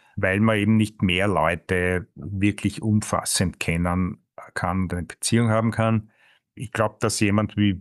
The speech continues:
wie wir als, als, als aktive Netzwerker, wenn man da viel Zeit und Energie investiert, vielleicht auf zweihundert, dreihundert kommt.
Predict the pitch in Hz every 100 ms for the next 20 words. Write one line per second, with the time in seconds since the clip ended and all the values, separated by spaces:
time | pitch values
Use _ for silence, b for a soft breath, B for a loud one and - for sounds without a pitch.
0 | - 98 101 92 101 113 120 117 113 98
1 | - - - 92 - 101 - 87 - -
2 | 113 101 107 92 85 - 104 - 113 98
3 | 90 92 - - 101 - 87 85 90 95
4 | 95 92 92 95 92 95 98 - 101 101
5 | - b b b 101 98 - 101 - 85
6 | 92 104 98 - 85 92 98 - - 98
7 | 107